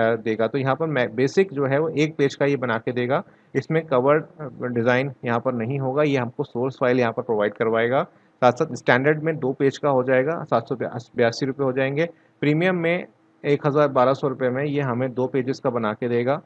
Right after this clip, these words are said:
And साथ साथ cover letter का design भी हमें साथ साथ देगा और source file हमें provide कराएगा। And यहाँ पर आपको जो, अ, दिया जाएगा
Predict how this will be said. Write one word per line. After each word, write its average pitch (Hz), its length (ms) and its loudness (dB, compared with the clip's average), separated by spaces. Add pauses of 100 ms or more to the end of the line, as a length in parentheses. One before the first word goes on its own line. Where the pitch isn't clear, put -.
(360)
And 131 140 4
साथ 131 220 4
साथ 156 240 2 (120)
cover 135 280 2
letter 127 300 2
का - 380 -4
design 117 400 0
भी 135 100 -2
हमें 127 200 -2
साथ 127 200 0
साथ 123 180 -4
देगा 120 280 -2
और 131 280 2
source 123 360 -4
file 117 180 2
हमें 120 140 -2
provide 101 340 -2
कराएगा। 98 440 0 (480)
And 135 300 4 (140)
यहाँ 135 240 4
पर 151 180 0
आपको 131 380 2
जो, 147 220 2 (400)
अ, 120 380 8 (120)
दिया 131 380 4
जाएगा 135 500 6